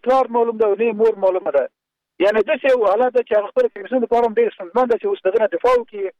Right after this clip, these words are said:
او د شکایت کمیسیون هم هغه د مکتوبي ته غواړي، ځکه چې د شکایت کمیسیون په فیصله چې کړې چې کابل رایې باطلولې، نو د هغه لپاره هغوی،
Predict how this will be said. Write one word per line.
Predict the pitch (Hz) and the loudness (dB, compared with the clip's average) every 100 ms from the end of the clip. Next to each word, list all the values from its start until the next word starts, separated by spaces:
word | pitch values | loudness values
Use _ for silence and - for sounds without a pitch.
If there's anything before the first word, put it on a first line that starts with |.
| _ _ _ - 175 | _ _ _ -4 -2
او | 359 | -2
د | 381 | -4
شکایت | 202 269 269 233 | -4 -4 -2 -6
کمیسیون | 226 - 262 | -10 -4 -2
هم | 220 | 0
هغه | 202 240 | 0 0
د | 220 - | -2 -6
مکتوبي | - 190 269 | -2 -2 0
ته | 269 - | 0 0
غواړي، | 247 269 202 175 - _ _ _ _ 254 | 2 2 0 -4 -8 _ _ _ _ -2
ځکه | 247 | -2
چې | 247 - - | -4 -6 -8
د | 240 | -6
شکایت | - 247 254 226 | 0 0 0 -6
کمیسیون | 208 247 208 | -8 -10 -6
په | 208 | -2
فیصله | 190 202 226 | -2 -2 -4
چې | - | 0
کړې | 247 226 | 2 2
چې | 185 - | 0 -2
کابل | 165 226 226 | 0 2 2
رایې | 214 185 | 2 0
باطلولې، | 175 175 196 247 196 185 _ _ _ _ - | 0 0 2 2 0 -2 _ _ _ _ -2
نو | 190 | 0
د | 208 | 2
هغه | 294 247 | 0 0
لپاره | 262 247 | 0 0
هغوی، | 220 269 285 | 0 -4 -6